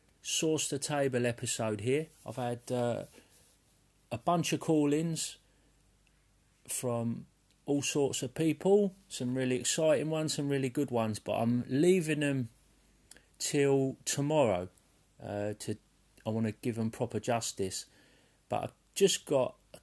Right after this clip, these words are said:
couple of, uh, things I wanna pose to the listeners. Um, I've, I've been doing a bit of listening and a bit of reading and pondering a few things. Um,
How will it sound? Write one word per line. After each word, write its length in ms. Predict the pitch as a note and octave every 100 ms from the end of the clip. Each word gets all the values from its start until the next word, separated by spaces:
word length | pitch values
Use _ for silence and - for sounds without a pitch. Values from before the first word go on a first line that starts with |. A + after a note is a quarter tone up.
| -
couple 360 | G#3+ - D#3+
of, 220 | C#3 - - _ _ _ _ -
uh, 400 | B2 A#2+ A#2+ A#2
things 380 | - C#3 B2
I 20 | A#2+
wanna 240 | B2 B2
pose 500 | A#2 - C3+ B2+ A#2
to 100 | -
the 100 | A#2
listeners. 640 | A2+ B2+ A#2 G#2+ G#2 - - _ _ _ _ _ _ _ _ -
Um, 460 | G#2+ A2 G#2+ A2 - _ _ - -
I've, 120 | A#2+ _ _
I've 160 | B2+
been 140 | - D#3
doing 220 | D#3+ C#3+
a 60 | B2
bit 220 | C3+ B2+
of 60 |
listening 520 | C3 C3 - C3+ B2 B2
and 140 | A#2+
a 60 | A2+
bit 200 | B2 A#2
of 140 | A#2
reading 560 | B2 B2 A#2+ A#2+ A#2 A2 _ _ _ _ _ -
and 160 | G#2+
pondering 480 | - - C3 B2 A2
a 80 | G#2
few 260 | - G2+ F#2
things. 480 | - F2+ G2+ A2 - _ _ _ _ _ - _ _ _ _
Um, 600 | - G#2+ G#2+ A2 A2 G#2+